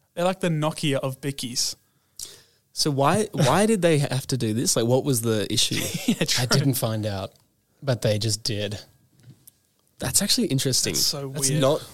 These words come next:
Speaker 2: yeah, what I would have expected. But it does make a lot of sense now that you mention it.
Speaker 3: Yeah, I mean, I'm glad that they classified that for us.
Speaker 1: <laughs> For all us Bicky fans.
Speaker 3: But,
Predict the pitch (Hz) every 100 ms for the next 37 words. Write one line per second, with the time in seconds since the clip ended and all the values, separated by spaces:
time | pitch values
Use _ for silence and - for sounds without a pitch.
0 | - 147 110 120 123 113 107 - - 98
1 | - 92 - - _ _ _ _ - -
2 | - _ - - - - - - - 117
3 | 107 - 120 147 143 135 131 - 156 -
4 | - 113 107 101 - - - - - _
5 | - 117 95 - - 127 117 113 110 -
6 | _ _ _ _ _ _ _ - 120 120
7 | 120 113 113 107 98 - 110 107 - 110
8 | - 107 98 101 101 - - 101 - -
9 | _ - - - - - - - - 180
10 | 156 - - - 147 143 139 - - 131
11 | - 139 139 131 147 151 - - - -
12 | _ _ _ _ - 127 123 -